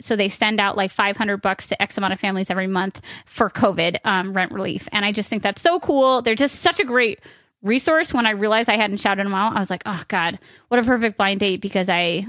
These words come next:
I love a blind date that's a resource. So again, it's The Conscious Kid on Instagram, which is where I found them, but they also have a,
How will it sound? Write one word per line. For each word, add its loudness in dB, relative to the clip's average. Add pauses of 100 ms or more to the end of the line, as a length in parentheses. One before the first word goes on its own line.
I 0
love 4
a 4
blind 0
date -2
that's -2
a -2
resource. -6
So 2 (320)
again, 2
it's -4
The -4
Conscious -2
Kid 2 (220)
on 2
Instagram, 0
which 0
is -2
where 4
I 2
found 0
them, 2 (320)
but 0
they 4
also 2
have 2 (100)
a, -12